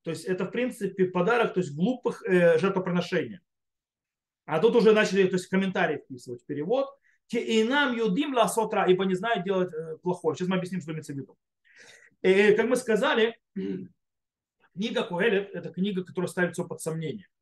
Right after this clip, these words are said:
То есть, да, он ничего не принимает как само собой разумеющее. Он всё проверяет. Э, по поводу Бога Куэлет, не, знаете, я, давайте прочитаю уже следующую часть, то есть, да, в пятую главу войду, а потом будем разбирать это.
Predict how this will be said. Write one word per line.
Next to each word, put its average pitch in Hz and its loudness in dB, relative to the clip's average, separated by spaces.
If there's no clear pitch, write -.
То 95 -20
есть, 95 -20
да, 165 -6
он 185 2
ничего 202 0
не 247 0
принимает 190 0
как 170 -6
само 185 -4
собой 165 -6
разумеющее. 139 -12
Он 220 -8
всё 247 0
проверяет. 214 0
Э, 175 6
по 170 -2
поводу 269 0
Бога 175 0
Куэлет, 285 2
не, 196 -6
знаете, 262 0
я, 202 0
давайте 220 2
прочитаю 190 -2
уже 180 -4
следующую 175 -4
часть, 277 -2
то 185 -6
есть, 143 -8
да, 165 -6
в - -18
пятую 175 -2
главу 180 -4
войду, 156 -2
а 147 -4
потом 170 -6
будем 156 -10
разбирать 135 -10
это. - -20